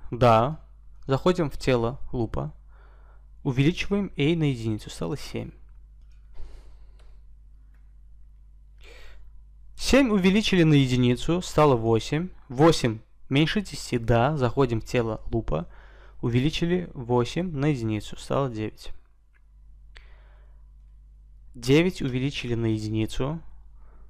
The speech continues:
Десять меньше десяти? Нет. Значит, в тело лупа не заходим и вводим на экран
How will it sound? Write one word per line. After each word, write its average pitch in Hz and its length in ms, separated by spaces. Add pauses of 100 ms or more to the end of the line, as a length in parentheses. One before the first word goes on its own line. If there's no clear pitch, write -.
(560)
Десять 139 540 (260)
меньше 147 380
десяти? - 440 (120)
Нет. 117 420 (1120)
Значит, 139 320
в - 100
тело 123 400 (300)
лупа 120 300
не 113 100
заходим 127 540 (240)
и 175 120
вводим 135 480
на 127 140
экран 127 420